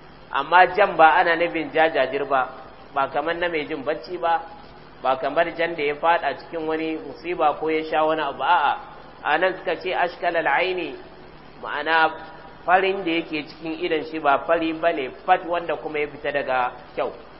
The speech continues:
Fari ne wanda yake yana ɗauke da ja, yana da kyau, shi ne ma'ana ashkalal aini. Al'ainu a nan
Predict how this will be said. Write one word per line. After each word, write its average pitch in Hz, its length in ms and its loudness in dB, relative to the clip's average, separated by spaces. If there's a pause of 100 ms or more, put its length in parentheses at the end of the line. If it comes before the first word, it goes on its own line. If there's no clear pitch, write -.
(220)
Fari 170 260 0
ne 165 100 0
wanda 156 260 -2
yake 156 280 -8
yana 151 140 4
ɗauke 131 320 -4
da 131 100 0
ja, 151 180 4 (280)
yana 151 280 2
da 123 100 -2
kyau, 127 180 -6
shi 160 200 -6
ne 147 120 -2
ma'ana 135 420 -2 (380)
ashkalal 147 560 0
aini. 127 340 0 (380)
Al'ainu 180 500 2
a 165 140 2
nan 190 180 4